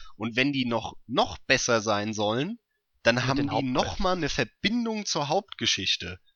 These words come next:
Speaker 1: So, dass du
Speaker 2: Genau.
Speaker 1: auch noch die Hauptgeschichte besser verstehst und da mehr drüber erfährst. Das ist, genau das hast du zum Beispiel in den Mass Effect Sidequests auch drin.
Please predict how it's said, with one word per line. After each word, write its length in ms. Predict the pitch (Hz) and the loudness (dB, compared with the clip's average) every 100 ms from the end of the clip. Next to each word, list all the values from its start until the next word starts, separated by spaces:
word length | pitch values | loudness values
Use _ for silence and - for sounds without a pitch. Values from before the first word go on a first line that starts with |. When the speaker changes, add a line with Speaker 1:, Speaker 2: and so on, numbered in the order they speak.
| _ - | _ -4
Speaker 1:
So, 120 | 254 175 | 0 4
dass 200 | 135 120 | 4 4
du 80 | |
Speaker 2:
Genau. 140 | 131 - | 0 0
Speaker 1:
auch 240 | 202 - | 0 0
noch 180 | 190 - | -4 -4
die 160 | 151 123 | -2 -2
Hauptgeschichte 840 | 175 240 - 147 - 117 - 110 | -2 -6 -4 0 2 2 0 -2
besser 360 | - 110 - 113 | -2 -2 0 -2
verstehst 840 | - 107 - 110 113 170 - - - - _ _ - | -2 -2 -2 -2 -2 -2 -4 -8 -20 -20 _ _ -6
und 360 | 131 131 127 - | 0 0 0 -2
da 160 | 117 113 | 0 2
mehr 280 | 113 127 | 4 4
drüber 400 | 156 135 135 131 | 2 -2 0 0
erfährst. 640 | 107 120 185 160 98 - - | 0 -2 2 2 2 -2 -6
Das 220 | 107 - | -6 -6
ist, 100 | 113 | -4
genau 280 | 117 113 151 | -2 0 0
das 160 | 143 | -2
hast 260 | 147 139 - | -2 -4 -6
du 40 | |
zum 180 | - 123 | -8 0
Beispiel 340 | 117 123 - 120 | 2 2 0 -2
in 120 | 110 | -2
den 140 | 107 | -2
Mass 260 | 117 151 - | 0 0 0
Effect 420 | 117 - 107 - | -4 -4 -6 -8
Sidequests 880 | - - 101 98 - - 87 - - | -8 -2 0 -2 -10 -10 -8 -8 -10
auch 220 | 90 90 | -12 -14
drin. 360 | - 87 80 | -12 -14 -12